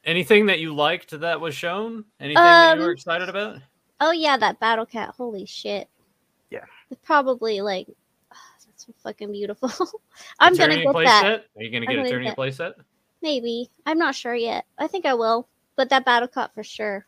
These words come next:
Speaker 2: I'm probably not gonna be able to get anything else because I'm gonna put that
Speaker 1: Yeah,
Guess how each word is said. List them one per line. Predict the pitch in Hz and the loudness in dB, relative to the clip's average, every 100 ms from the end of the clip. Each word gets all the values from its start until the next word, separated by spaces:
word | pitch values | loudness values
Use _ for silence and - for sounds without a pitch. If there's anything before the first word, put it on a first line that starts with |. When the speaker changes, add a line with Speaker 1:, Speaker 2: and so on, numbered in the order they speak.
| _ | _
Speaker 2:
I'm | 240 226 | -14 -10
probably | 226 233 | -8 -6
not | 233 220 | -6 -6
gonna | 240 226 | -6 -6
be | |
able | 214 | -8
to | 220 | -8
get | 208 | -8
anything | - 208 208 202 196 | -8 -8 -10 -12 -10
else | 190 - | -12 -14
because | - 208 220 - | -18 -18 -18 -18
I'm | |
gonna | 233 | -18
put | - - _ _ | -20 -20 _ _
that | |
Speaker 1:
Yeah, | - | -18